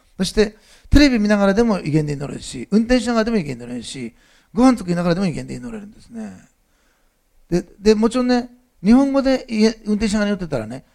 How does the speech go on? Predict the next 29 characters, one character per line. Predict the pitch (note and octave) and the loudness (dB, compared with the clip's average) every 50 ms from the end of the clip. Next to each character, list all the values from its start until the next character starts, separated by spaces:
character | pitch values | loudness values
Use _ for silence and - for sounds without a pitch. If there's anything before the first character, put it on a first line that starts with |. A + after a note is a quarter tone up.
| - _ | -6 _
熱 | C#3 F3+ F3 A#3+ | 4 4 4 6
が | A#3 A#3+ | 2 2
入 | G3+ F#3 | 2 2
っ | |
て | - - D3+ | 0 -4 -6
き | - | -2
た | - - | 0 0
ら、 | B2 A#2 - - _ _ _ | 0 0 -4 -10 _ _ _
運 | - F3+ G#3 | 0 0 2
転 | G#3 A3 G#3+ G#3 | 2 -2 -2 0
が | G3+ G3 | 0 0
散 | - - G3+ G3 | 2 0 0 0
漫 | F#3+ F#3 | 0 -2
に | F3+ | -2
な | F3+ | -4
っ | E3+ | -2
て | E3+ - | -2 -2
事 | B2 A#2+ E3 | -2 -2 -4
故 | G3 | -6
を | G3+ | -6
起 | C#3+ | -6
こ | C3 | -6
す | - - | -10 -12
か | A#2 | -14
も | G2+ | -16
し | - - | -16 -20
れ | - G#2 | -20 -20
な | G2+ G2 | -20 -20
い。 | _ | _